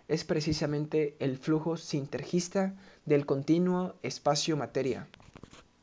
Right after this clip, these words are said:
Habrá mayor sinergia mientras exista mayor redundancia de cuanta,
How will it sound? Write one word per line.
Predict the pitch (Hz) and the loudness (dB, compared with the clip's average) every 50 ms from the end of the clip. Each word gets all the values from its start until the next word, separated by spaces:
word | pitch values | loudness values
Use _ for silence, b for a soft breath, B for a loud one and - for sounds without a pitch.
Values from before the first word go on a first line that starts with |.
| _ _ _ _ - - _ _ _ _ _ _ _ _ _ B B B B B B B B B B B B _ _ _ | _ _ _ _ -16 -16 _ _ _ _ _ _ _ _ _ B B B B B B B B B B B B _ _ _
Habrá | - 135 147 151 156 156 | -2 -2 2 4 4 4
mayor | 156 170 160 147 139 147 156 156 | 4 4 2 4 4 2 2 2
sinergia | - - 139 139 135 156 156 170 170 - 185 170 165 | -2 -6 -6 -4 0 0 0 0 0 0 -2 0 0
mientras | 156 139 131 143 - 135 135 - | -2 -4 -4 -4 -6 -6 -4 -4
exista | 127 123 - 156 160 165 - - 160 | -4 -2 -2 -2 -2 -2 -2 -4 -4
mayor | 156 135 127 135 139 143 | -2 -2 0 0 0 2
redundancia | 156 143 135 127 131 123 120 131 139 151 160 - - 165 156 156 147 | 2 0 -2 -2 -4 -4 -2 -2 -2 -2 -2 -2 -2 0 0 0 0
de | 143 139 131 - | 0 -4 -4 -4
cuanta, | - 151 139 139 139 - - - - - | -2 -2 -2 -2 -2 -8 -10 -14 -14 -18